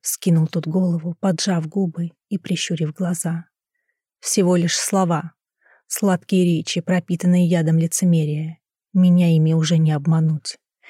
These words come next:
Я знаю, чего ты добиваешься. Вижу твои тайные планы. Но знаешь, матушка, в одном ты права. Прошлого не изменить,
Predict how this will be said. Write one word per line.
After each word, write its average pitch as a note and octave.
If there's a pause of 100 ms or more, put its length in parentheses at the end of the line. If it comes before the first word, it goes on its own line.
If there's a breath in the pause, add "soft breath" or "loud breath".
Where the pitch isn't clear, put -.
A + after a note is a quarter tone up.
(260 loud breath)
Я A#3+
знаю, D#3+
чего E3
ты E3
добиваешься. D#3+ (300)
Вижу F#3
твои F3
тайные E3
планы. D#3+ (460 loud breath)
Но F#3+
знаешь, F#3
матушка, F3+ (140)
в B3+
одном F#3+
ты E3+
права. D3+ (500)
Прошлого F3+
не F3
изменить, E3